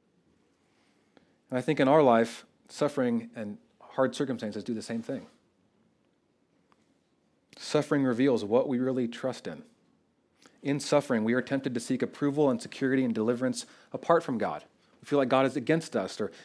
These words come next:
God doesn't love us, or we're waiting on God. God hasn't shown up or proven himself to us like he said he would.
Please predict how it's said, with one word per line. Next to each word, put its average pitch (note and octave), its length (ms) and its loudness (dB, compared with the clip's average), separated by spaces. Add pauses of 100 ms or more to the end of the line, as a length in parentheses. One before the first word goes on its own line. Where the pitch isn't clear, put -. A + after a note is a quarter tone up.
God C#3 180 2
doesn't C#3 220 0
love C#3+ 220 4
us, G2+ 240 0
or A2 160 0 (100)
we're C#3+ 120 4
waiting D3+ 400 6
on B2 140 2
God. G#2 280 2
God C3 160 4
hasn't C3+ 300 -4
shown D3+ 300 2
up E3 180 6
or A#2+ 140 4 (260)
proven E3 280 6
himself C3+ 360 6
to C3 140 4
us B2 100 6
like C3 140 6
he D3 80 2
said D#3+ 240 6
he C3+ 100 2
would. G2 240 0